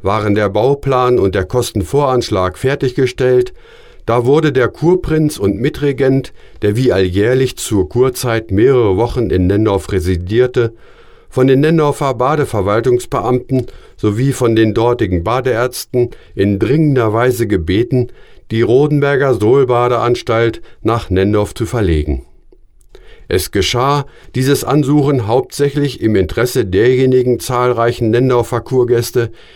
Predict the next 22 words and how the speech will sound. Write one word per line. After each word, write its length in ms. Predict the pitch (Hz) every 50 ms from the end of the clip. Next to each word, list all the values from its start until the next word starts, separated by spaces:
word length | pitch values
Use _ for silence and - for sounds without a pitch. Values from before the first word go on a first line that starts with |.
| - - - - -
die 120 | 110 107
außer 320 | 101 120 147 147 165 156
den 200 | 143 147 147 139
Nenndorfer 520 | 127 131 143 143 139 135 135 - - 123 113
Schwefelbädern 960 | - - - 107 117 127 143 143 139 127 113 131 135 135 131 139 135 135 123 - - - - -
auch 200 | 123 131 131 -
die 100 | 139 127
Rodenberger 640 | 123 127 139 147 139 147 143 143 147 139 147 143 131
Sohlbäder 560 | 147 160 165 160 123 104 95 90 87 82 80
gebrauchten, 640 | 85 82 82 82 85 85 82 - - - 87 78 76 - - - - - -
umso 320 | - 101 104 107 90 95 98
mehr, 400 | 98 107 110 123 131 139 135 - - - - - -
dass 260 | - 107 110 - -
manchen 480 | 98 92 104 123 131 - 143 135 131 107
der 220 | 104 104 101 104
Kranken 600 | 101 - - 95 98 120 - - - 120 120 113 - - - - -
die 120 | - 101 92
dadurch 560 | 104 104 107 113 113 117 113 113 113 - -
nötigen 440 | 113 117 123 123 113 110 98 101 98
Fahrten 580 | - - - 104 104 107 117 - - 123 120
nach 280 | 113 95 90 87 - -
Rodenberg 560 | 90 104 123 123 120 113 113 113 117 117 113